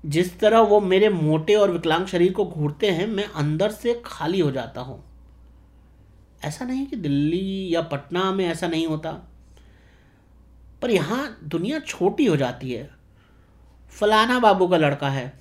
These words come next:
सब जानते हैं। तुम्हें दया का उपहार नहीं चाहिए उन लोगों से, और ये भी पसंद नहीं कि कोई तुम्हारे माता पिता को यह उपहार दे, बिल्कुल भी नहीं। इस शहर की सोच ज़्यादा बदली नहीं है।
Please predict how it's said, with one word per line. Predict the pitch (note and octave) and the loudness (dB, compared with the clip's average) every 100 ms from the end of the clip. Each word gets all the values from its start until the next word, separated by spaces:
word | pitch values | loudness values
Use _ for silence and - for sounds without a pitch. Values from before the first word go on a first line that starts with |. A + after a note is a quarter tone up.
| - - - - - - - - | -20 -20 -20 -20 -20 -20 -20 -12
सब | - B3+ G3 | -2 -2 0
जानते | D3 C3 A#2+ G#2+ | -2 -2 -6 -14
हैं। | B2 B2+ _ - - _ _ _ - - - | -16 -18 _ -20 -20 _ _ _ -20 -20 -12
तुम्हें | F3+ A3 F#3+ | -4 -4 0
दया | C#3+ D#3 G#3 | 0 2 2
का | A3+ | 0
उपहार | G#3+ F3 F3 G#3+ | -4 -4 -6 -4
नहीं | F3 - | -4 -4
चाहिए | G#3+ A3 | -6 -4
उन | E3+ C3+ | -4 -4
लोगों | A#2 B2 | -6 -10
से, | - - - _ _ _ _ - | -12 -18 -20 _ _ _ _ -8
और | D#3 | -2
ये | D3+ D3+ | 2 2
भी | E3 | 2
पसंद | F#3+ F3+ G3 G3 | 0 -4 -4 -4
नहीं | G3+ G3+ | -2 -4
कि | G3+ G3 - - - - - - | -6 -10 -10 -20 -20 -20 -20 -2
कोई | E3+ F3+ | 4 4
तुम्हारे | F3+ E3 C#3+ D#3+ F3 | 4 -2 0 2 2
माता | C#3+ C#3 F#3+ | 2 0 -2
पिता | F#3+ F3+ F#3 | -2 -2 0
को | G3 | 2
यह | F#3 | 2
उपहार | F3+ F3 E3+ | 2 2 0
दे, | D#3+ F#3 - - - - - | 0 -6 -8 -20 -20 -14 -4
बिल्कुल | E3+ E3 G3+ F3+ | -2 2 4 4
भी | C#3 | 2
नहीं। | B2 G#2+ - - | -6 -12 -16 -10
इस | D#3+ F3 | -8 -6
शहर | - D#3 E3+ A3+ | -2 0 2 0
की | A#3 | -4
सोच | G#3+ F#3 F3+ | -4 0 0
ज़्यादा | E3+ D3 E3 | 2 2 2
बदली | D3 C3+ C#3+ | 0 -2 -2
नहीं | C#3 B2+ B2 | -4 -4 -10
है। | A#2 | -12